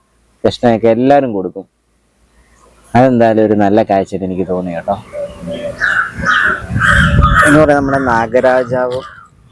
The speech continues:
നാഗയക്ഷിയും കൂടെ ഇരിക്കുന്നൊരു, ആ, തറയാണ്. എന്തായാലും, ആ, മഹാദേവന്റെ തൊട്ടടുത്ത് തന്നെയാണ് രണ്ടുപേരും ഉള്ളത്.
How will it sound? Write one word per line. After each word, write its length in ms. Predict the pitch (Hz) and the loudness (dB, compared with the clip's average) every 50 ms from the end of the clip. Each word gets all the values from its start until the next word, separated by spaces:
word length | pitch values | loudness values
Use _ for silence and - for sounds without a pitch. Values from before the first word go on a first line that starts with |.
| _ 123 | _ -2
നാഗയക്ഷിയും 800 | 117 120 113 113 117 120 120 120 113 - - - 123 123 123 123 | 0 2 2 2 2 2 0 -2 -2 -6 -12 -12 -8 -4 0 2
കൂടെ 140 | 123 120 117 | 2 4 2
ഇരിക്കുന്നൊരു, 580 | 107 104 95 - - 110 110 107 101 104 107 - - _ _ _ _ _ - _ _ - - - - - - - - - - - - - | 2 0 -4 -10 -6 -4 -2 0 2 2 0 -2 -4 _ _ _ _ _ -20 _ _ -20 -20 -20 -20 -20 -18 -18 -20 -20 -20 -16 -8 -2
ആ, 300 | 92 95 98 95 95 95 | 0 0 2 2 0 -2
തറയാണ്. 640 | 95 - 107 101 101 107 107 101 92 92 101 117 - - - - - - - - - - - - - - - - - - - - - - | 0 0 0 2 2 2 2 0 0 -2 -4 -6 -8 -10 -16 -18 -18 -18 -20 -20 -20 -20 -20 -20 -20 -20 -20 -20 -20 -18 -18 -14 -4 0
എന്തായാലും, 640 | 117 117 123 123 120 120 117 113 120 120 262 302 - - - - 123 | 2 4 4 4 4 2 2 2 2 0 0 -2 -6 -8 -4 0 2
ആ, 160 | 120 117 117 | 4 4 4
മഹാദേവന്റെ 580 | 113 113 104 98 110 117 117 123 127 131 135 139 | 2 2 0 2 2 4 4 4 4 4 2 2
തൊട്ടടുത്ത് 600 | 120 127 120 - 131 120 113 117 113 - - 135 | 2 0 0 0 2 0 2 0 0 2 2 0
തന്നെയാണ് 300 | 135 131 123 117 113 113 | 2 0 -2 -2 -2 -2
രണ്ടുപേരും 600 | 110 107 107 107 107 110 120 120 113 101 117 110 | -2 -2 -2 -2 -2 2 2 4 4 4 2 2
ഉള്ളത്. 340 | 98 104 101 104 101 104 | 0 0 0 -2 -2 -4